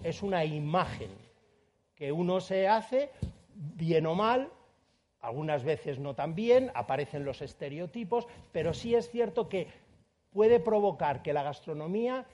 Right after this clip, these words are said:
sea el elemento decisorio para visitar un determinado lugar o una determinada ciudad. Es de eso de lo que vamos a hablar. Y de ahí esta brevísima introducción para poner, como les digo,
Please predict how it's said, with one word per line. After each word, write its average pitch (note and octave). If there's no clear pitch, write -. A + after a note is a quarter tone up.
sea G#3
el F#3
elemento F3+
decisorio A3
para F3
visitar E3
un A3
determinado E3+
lugar C3+
o E3+
una A3+
determinada C#3+
ciudad. G2+
Es A3+
de G3+
eso E3
de C3
lo B2+
que C#3
vamos B2+
a A2
hablar. F2+
Y C#3+
de C#3+
ahí F3+
esta E3+
brevísima D3+
introducción D3
para D3+
poner, C#3
como D3
les C3+
digo, C#3+